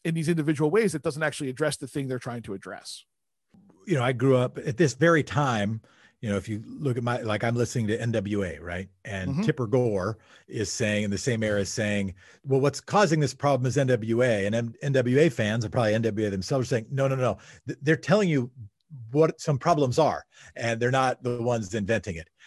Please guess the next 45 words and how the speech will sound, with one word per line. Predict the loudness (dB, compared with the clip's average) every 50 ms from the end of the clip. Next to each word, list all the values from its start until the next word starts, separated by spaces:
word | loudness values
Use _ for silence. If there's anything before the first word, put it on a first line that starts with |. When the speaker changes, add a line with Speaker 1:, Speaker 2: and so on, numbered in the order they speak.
| -20 -20 -14
Speaker 2:
Uh, | -10 -10 -10 -8 -4
and | -4 -2 -2 -2 -2
the, | 0 0 2 2 0 -2 -4 -8 _ _ _ _ _ -20 -20 -20 _ -20 -20 _ -12 -2
but | 0 0 0
again, | 0 0 0 2 2 4 4 2 2
there's | 2 2 2 2 0 0
this, | 0 0 0 0 -2 -8 -12 _
there's | -2 -2 -2 0 0
this | -2 -2 -4 -4 -10 -16 -20 _ _ _ _ _ -20 _ _ _ -2
interesting | -2 0 0 -2 -2 0 0 0 0
feedback. | 2 2 2 2 2 0 -2 2 4
"All | 6 6
right, | 6 6 4 2 0
Columbine, | 2 4 4 4 4 4 2 2 0
appreciate, | 0 -2 0 0 0 0 0 2 4 4 4 4 2 0 -6 _ -20 -20 _ -20 -20 _ _ -10
appreciate | -8 -2 0 0 0 0 0 0 0 0 0 0
the | 0
recommendation." | 0 0 0 0 -2 -2 0 0 2 2 2 0 -2 -4 -8 -10 -12 -18 -16 -8
But | -4 -2
I | 0
wanna | 2 0 0 0
get | -2 -4 -2
to | -2
the | -2
thing | -2 -2 0
you | 0 0
were | -2 0
saying, | 0 0 0 0 0 -2
uh, | -4 -6 -6 -8 -8 -12 -12 -12 -12 -14 -16 -18 -18 -20 _ _ _ _ _ _ _ _ -4
'cause | -2 2 4
that | 4 4 4 2
gets | 2 2 0 2 0
to | 0 2
one | 4 6 6
of |
your | 4 4
chapters, | 4 2 2 2 2 0 -4 -4 0 0
which | 0 0 0
is, | 0 0 0
you | 0
know, | -2 -4
punks | -6 -2 0 2 2 2 0 -4 -10 -12 -14 -16 -10 -6
and | -4 -2 0
mall | 2 2 2 2 2
rats | 0 0 0 -2 -2 -4 -4 -10 -10